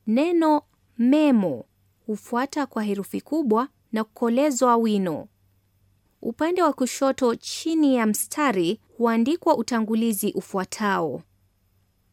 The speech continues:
Kwa, sehemu hii hueleza ujumbe unalenga akina nani.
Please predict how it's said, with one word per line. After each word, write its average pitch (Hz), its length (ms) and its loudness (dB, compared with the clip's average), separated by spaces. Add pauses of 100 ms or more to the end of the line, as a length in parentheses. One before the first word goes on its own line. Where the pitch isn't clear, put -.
Kwa, 233 500 0 (920)
sehemu 233 480 2
hii 226 520 2 (160)
hueleza 262 640 0
ujumbe 254 540 2
unalenga 220 600 0
akina 190 360 -6
nani. 170 500 -4